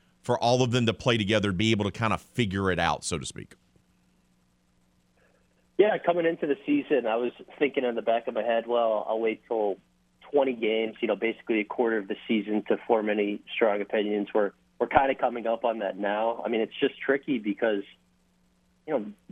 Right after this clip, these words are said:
Speaker 2: Zion, and Brandon has missed a few, but Zion misses so much time. So it's like, okay, great. We saw him with everybody for a six-game stretch. Boom, he's out three.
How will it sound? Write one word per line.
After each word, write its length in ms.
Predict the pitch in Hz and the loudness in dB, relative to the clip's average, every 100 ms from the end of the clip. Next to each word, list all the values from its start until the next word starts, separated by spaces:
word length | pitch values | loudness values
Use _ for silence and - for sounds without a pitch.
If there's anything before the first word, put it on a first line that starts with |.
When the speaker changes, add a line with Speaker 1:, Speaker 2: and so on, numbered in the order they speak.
| 107 | 0
Speaker 2:
Zion, 440 | 117 120 131 123 120 - | 2 2 0 0 -2 -2
and 320 | 170 131 120 | -4 -4 0
Brandon 300 | 135 139 117 | 2 2 0
has 160 | 104 | -2
missed 180 | 110 98 | -4 -6
a 60 | - | -6
few, 300 | - 123 107 | 0 0 2
but 160 | 107 - - _ _ _ | -2 -4 -20 _ _ _
Zion 280 | 123 143 139 | 0 0 -2
misses 220 | 139 - - | -6 -8 -2
so 100 | 131 | 0
much 180 | 127 - - | 0 -4 -6
time. 360 | 113 135 101 95 | -2 -2 -2 -6
So 100 | 110 | -4
it's 160 | 101 - | -4 0
like, 260 | 107 98 _ _ _ _ - | 0 0 _ _ _ _ -2
okay, 460 | 117 120 104 107 - | -2 0 0 -2 0
great. 280 | 117 104 | -2 0
We 140 | 104 101 | -4 -4
saw 220 | - 113 110 | 0 2 0
him 460 | 113 107 101 104 - _ - | -4 -4 -6 -8 -14 _ -4
with 140 | - | 0
everybody 420 | 113 107 110 104 | 0 0 0 -2
for 160 | - 107 | -2 -4
a 40 | - | 0
six-game 460 | 143 - 131 113 107 | 0 0 -2 -2 -2
stretch. 360 | - 123 110 - - - - | -2 0 2 -2 -10 -12 -2
Boom, 280 | 104 92 | -2 0
he's 220 | 104 101 110 | -2 0 2
out 240 | 101 - - | 2 0 -8
three. 440 | 107 98 98 92 | -4 -2 -2 -4